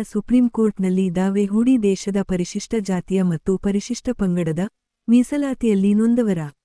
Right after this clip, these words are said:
ಅವಕಾಶದಿಂದ ವಂಚಿತರಾಗಿರುವ ಕೋಟ್ಯಂತರ ಕುಟುಂಬಗಳಿಗೆ ಭರವಸೆಯ ದಾರಿ ದೀಪ ಆಗಿದ್ದೀರಿ,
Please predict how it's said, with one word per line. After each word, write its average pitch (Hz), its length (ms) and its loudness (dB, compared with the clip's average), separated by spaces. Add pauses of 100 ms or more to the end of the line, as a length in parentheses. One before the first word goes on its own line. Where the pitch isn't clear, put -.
(580)
ಅವಕಾಶದಿಂದ 269 880 0
ವಂಚಿತರಾಗಿರುವ 220 960 0
ಕೋಟ್ಯಂತರ 226 680 0
ಕುಟುಂಬಗಳಿಗೆ 196 840 0
ಭರವಸೆಯ 220 640 -2
ದಾರಿ 202 380 -2
ದೀಪ 196 220 -2
ಆಗಿದ್ದೀರಿ, 170 720 -2